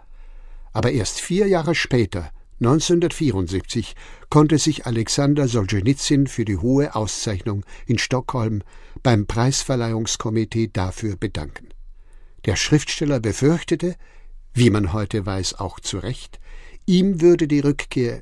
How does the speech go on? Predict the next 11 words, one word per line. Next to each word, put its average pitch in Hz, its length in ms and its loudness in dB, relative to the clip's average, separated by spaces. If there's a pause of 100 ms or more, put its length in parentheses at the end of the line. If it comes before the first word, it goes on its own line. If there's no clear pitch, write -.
(120)
in 131 180 6
die 123 100 2
Sowjetunion 120 920 0
bei 104 160 -2
der 98 240 -2
offiziellen 139 680 0
Preisverleihung 101 800 -4
in 98 140 -6
Schweden 101 480 -4 (340)
untersagt 101 600 2
werden. - 260 -10